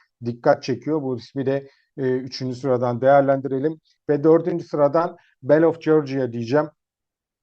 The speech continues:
Wooden Basset temsilcisi, Kısrak Babası Oasis Dream. Yani anne esasında bin dört yüzde kazanmış. Anne kardeşi de bin altı yüzde kazanmış.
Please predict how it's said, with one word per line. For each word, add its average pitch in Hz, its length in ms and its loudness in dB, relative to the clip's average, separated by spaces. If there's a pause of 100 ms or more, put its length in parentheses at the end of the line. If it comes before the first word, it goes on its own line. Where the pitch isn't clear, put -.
(120)
Wooden 143 380 -2
Basset 143 380 0
temsilcisi, 123 800 -6
Kısrak 135 380 0
Babası 131 340 -4
Oasis 135 480 0
Dream. 127 180 -8 (400)
Yani 147 260 2
anne 156 300 4
esasında 160 520 -2
bin 151 180 -4
dört 165 220 -2
yüzde 160 220 -4
kazanmış. 120 720 -4 (1080)
Anne 151 340 2
kardeşi 147 420 0
de 143 100 -2
bin 143 80 -2
altı 151 280 2
yüzde 139 200 -6
kazanmış. 113 560 -8